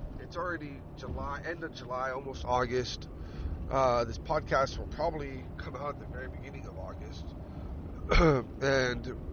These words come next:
we're already planning for shot Show. So if, you know, if you're looking at shot Show and you wanna meet with us, drop us a line.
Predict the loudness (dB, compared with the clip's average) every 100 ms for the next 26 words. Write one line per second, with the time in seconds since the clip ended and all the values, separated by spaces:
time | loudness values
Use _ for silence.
0 | -8 -10 -10 -10 -8 2 8 8 10 10
1 | 10 6 2 -2 2 4 4 4 2 2
2 | 2 -2 -8 -8 -8 -8 -6 4 8 10
3 | 8 4 -4 -8 -8 -8 -6 4 10 10
4 | 10 6 -4 -6 -6 -6 -6 -4 -4 -4
5 | -6 -4 0 4 6 6 2 0 0 2
6 | 2 0 -2 -6 -6 -4 -4 -6 -6 -6
7 | -6 -2 2 2 2 2 2 6 6 6
8 | 4 6 6 4 4 2 0 -2 -2 -2
9 | -2 2 2 2 2 0 0 -2 -4 0
10 | 2 2 2